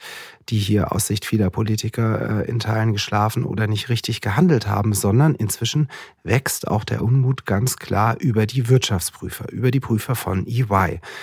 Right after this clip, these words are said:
Warum? E Y hat am Anfang sich, äh, hingestellt und hat das auch im Untersuchungsausschuss immer wieder erklärt, dass man für maximale Transparenz ist, für maximale Aufklärung, dass man, äh, Lehren ziehen wolle aus, äh, dem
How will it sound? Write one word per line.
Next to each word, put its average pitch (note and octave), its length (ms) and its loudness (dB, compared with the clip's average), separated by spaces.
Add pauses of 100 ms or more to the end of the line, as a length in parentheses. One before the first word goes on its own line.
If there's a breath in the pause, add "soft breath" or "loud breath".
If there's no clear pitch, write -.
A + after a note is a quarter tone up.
(220 loud breath)
Warum? C3 340 6
E A#2 120 4
Y A#2 300 6
hat C3 160 0
am G#2+ 140 0
Anfang D#3+ 640 4
sich, B2 300 -2
äh, G#2 140 2
hingestellt C3+ 800 2
und A2+ 160 -2
hat A#2 140 -4
das A2+ 140 -2
auch - 220 -2
im C3+ 160 2
Untersuchungsausschuss A#2+ 1080 4
immer A2 240 2
wieder A#2 160 0
erklärt, - 420 -2
dass - 140 -4
man G2 140 -2
für G#2 200 -2
maximale G2+ 800 2
Transparenz - 680 -6
ist, - 240 -8 (420 loud breath)
für - 120 -4
maximale F2+ 640 2
Aufklärung, F2 500 -4
dass - 180 -4
man, F#2 260 -2
äh, - 260 -8
Lehren A#2 640 4
ziehen A#2 420 2
wolle G#2 300 2 (480 loud breath)
aus, - 380 0
äh, C3+ 360 -2
dem A2 360 0